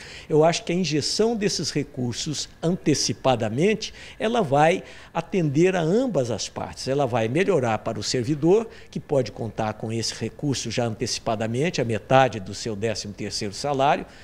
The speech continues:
E é bom que se diga, o prefeito não tem décimo terceiro salário, então não há nenhum interesse pessoal numa decisão dessa, dessa natureza. E, ao mesmo tempo, o mais importante também é que, como você disse,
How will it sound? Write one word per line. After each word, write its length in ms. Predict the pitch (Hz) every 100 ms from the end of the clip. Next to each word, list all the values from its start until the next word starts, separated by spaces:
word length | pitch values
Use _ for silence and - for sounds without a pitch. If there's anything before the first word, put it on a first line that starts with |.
| -
E 80 | -
é 40 | 139
bom 200 | 131 127
que 80 |
se 140 | - 120
diga, 220 | 127 151
o 40 |
prefeito 480 | 131 180 - 127 120
não 200 | 123 139
tem 240 | 131 127 117
décimo 360 | 117 110 110
terceiro 400 | 90 117 - 139
salário, 500 | 113 139 107 135 160 - -
então 160 | - 151
não 280 | 143 139 135
há 120 | 135
nenhum 380 | 143 165 175 233
interesse 540 | 190 147 135 147 -
pessoal 680 | - 156 - 110 117 110 90 - - -
numa 240 | 147 135
decisão 520 | 117 120 120 107 120
dessa, 320 | 117 113 - 110 -
dessa 280 | 120 110 110
natureza. 640 | 110 160 151 165 185 226 - - - - -
E, 240 | 202 240
ao 140 | 254 262
mesmo 400 | 180 185 233 233
tempo, 480 | - 196 254 -
o 260 | 135 240 240
mais 360 | 151 156 180 165
importante 560 | 147 131 - 131 -
também 460 | - 110 147 220 151 - - 170
é 60 |
que, 160 | - -
como 200 | 170 165
você 300 | 190 - 247
disse, 340 | 196 196 -